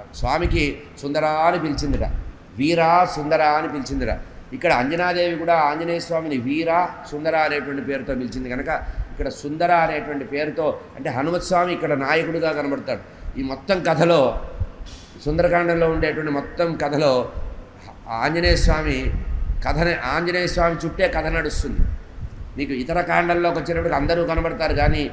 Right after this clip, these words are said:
ఇక్కడ రామచంద్రమూర్తి కూడా సుందరకాండలో మొదలు ఒకసారి, చివరిలో ఒకసారి అనిపిస్తారు, కానీ మొత్తం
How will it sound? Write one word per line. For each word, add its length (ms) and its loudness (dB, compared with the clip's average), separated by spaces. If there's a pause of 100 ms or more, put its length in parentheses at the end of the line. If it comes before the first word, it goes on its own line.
(220)
ఇక్కడ 160 -4
రామచంద్రమూర్తి 760 0
కూడా 560 2
సుందరకాండలో 500 -2
మొదలు 340 0
ఒకసారి, 640 -2
చివరిలో 280 -2
ఒకసారి 460 0 (420)
అనిపిస్తారు, 460 0
కానీ 440 0 (180)
మొత్తం 380 0